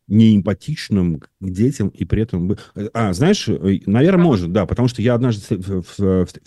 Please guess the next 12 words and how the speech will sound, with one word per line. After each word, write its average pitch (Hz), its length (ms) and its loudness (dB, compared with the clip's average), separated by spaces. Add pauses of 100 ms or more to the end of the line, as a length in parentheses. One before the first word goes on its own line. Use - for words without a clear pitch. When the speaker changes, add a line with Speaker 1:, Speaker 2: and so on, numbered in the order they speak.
Speaker 1:
в, 95 380 -6 (140)
в 95 60 2
научном 113 340 4
журнале 107 300 2
в 92 200 -2
одном 101 200 0
читал 101 220 -4
статью 151 520 -2 (540)
Speaker 2:
Мгм. 233 280 -4 (100)
Speaker 1:
про 104 140 2
одного 113 220 2
петербургского, 107 680 2